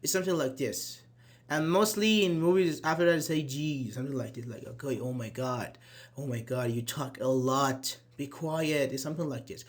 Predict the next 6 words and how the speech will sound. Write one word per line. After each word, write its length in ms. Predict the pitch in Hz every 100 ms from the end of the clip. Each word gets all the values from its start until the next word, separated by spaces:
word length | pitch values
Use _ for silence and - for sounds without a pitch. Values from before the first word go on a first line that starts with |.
| - -
So 180 | 180 185
it, 300 | 190 190 -
it 120 | 170
implies 540 | 175 175 190 196 214 220
irritation, 800 | 160 151 151 180 175 - 156 127
frustration 1000 | - 151 147 - 160 160 - 147 127